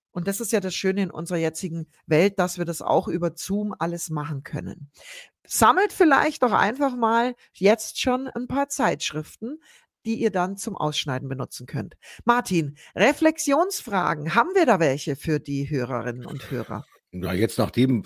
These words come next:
Speaker 2: du mir erklärt hast, fällt mir natürlich sofort eine ein und die Frage stelle ich ja mir selber. Welche Ziele möchte ich denn vielleicht in den nächsten zwölf Monaten, zwei Jahren,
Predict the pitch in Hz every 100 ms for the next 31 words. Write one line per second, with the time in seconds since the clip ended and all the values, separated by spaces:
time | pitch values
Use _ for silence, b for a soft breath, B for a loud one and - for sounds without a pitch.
0 | _ - 104 127 123 127 107 - 101 104
1 | 120 - 143 - - - 113 104 117 107
2 | 95 110 104 - 95 113 - 90 87 80
3 | 73 95 143 120 107 - - - 92 -
4 | 85 98 - 113 95 107 101 82 - _
5 | 113 107 90 80 85 101 127 175 175 _
6 | _ _ _ _ _ _ - 110 82 123
7 | - 151 160 - 104 120 135 113 113 113
8 | - - 95 101 - 87 90 87 82 90
9 | 92 - 87 90 80 _ _ _ _ _
10 | _ _ _ - - - - - - 80
11 | 85 - 101 104 - - _ _ - -
12 | 64 67 69 69 80 95 98